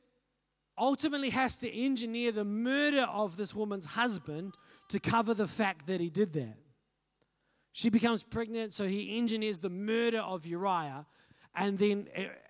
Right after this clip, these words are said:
and then Uriah gets murdered, or Uriah gets killed in the battle 'cause David tricks everybody. David has this plot, he gets killed in the battle, and then David brings, uh, Bathsheba,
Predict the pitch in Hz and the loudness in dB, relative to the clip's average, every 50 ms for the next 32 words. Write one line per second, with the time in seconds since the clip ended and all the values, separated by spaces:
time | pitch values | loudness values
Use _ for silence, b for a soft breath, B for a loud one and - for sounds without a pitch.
0 | _ _ - - 202 202 196 202 202 202 202 202 180 175 190 202 220 220 220 220 | _ _ -10 -6 -4 -2 0 0 0 0 0 -2 -2 0 2 4 4 4 4 4
1 | 214 208 196 165 139 170 190 196 202 208 202 196 190 190 196 190 - - - - | 2 0 -4 -4 -6 -6 -4 -2 0 2 2 0 0 -2 -2 -4 -6 -8 -6 -6
2 | 180 175 175 185 185 - - 170 185 196 208 220 226 240 220 208 175 - - - | -4 -4 -4 -4 -6 -4 -2 0 2 2 4 2 2 2 0 -4 -6 -4 0 4
3 | 226 233 233 226 226 202 175 160 185 185 185 180 165 - - 156 - 196 190 185 | 6 6 6 6 2 -2 -4 -2 -2 -2 0 -2 -2 -4 -4 -4 -2 -2 -2 -2
4 | 170 165 147 - - 214 208 - - - - 208 185 202 202 185 202 202 202 202 | -4 -6 -8 -6 -6 -6 -6 -6 -8 -8 -8 -6 -4 -4 -4 -2 -2 -2 -4 -4
5 | 208 202 - b b b b b b b b b b _ _ _ - - 175 185 | -8 -10 -12 b b b b b b b b b b _ _ _ -4 -2 0 0
6 | 180 175 185 170 151 175 160 - - - - 190 190 180 - 151 180 165 180 175 | 0 0 -2 -2 -4 -6 -6 -4 -2 -2 0 0 0 -2 -2 -4 -6 -4 -6 -6
7 | - - - 214 196 190 185 180 170 156 170 180 185 180 180 165 B B B B | -8 -6 -2 0 0 0 0 -2 -4 -2 -2 -2 0 0 -2 -4 B B B B
8 | B B B 180 190 190 180 190 185 185 180 - 220 220 233 247 240 196 226 220 | B B B 0 0 2 2 0 0 0 -2 -2 0 0 2 0 2 2 0 0
9 | 190 170 - 196 208 202 196 196 196 190 190 170 - - - - _ _ _ _ | 0 0 -4 -4 -2 -2 -2 -2 -2 -2 -4 -4 -6 -10 -12 -14 _ _ _ _
10 | _ _ _ _ _ _ _ _ _ _ _ _ _ _ _ _ _ _ _ _ | _ _ _ _ _ _ _ _ _ _ _ _ _ _ _ _ _ _ _ _
11 | _ - 143 156 165 160 156 147 139 123 - - 185 170 135 - - - 240 240 | _ -8 -6 -4 -2 -2 -2 -4 -6 -4 -2 0 0 0 2 0 2 4 6 6
12 | 226 185 190 175 170 170 170 | 6 4 2 0 -2 -4 -8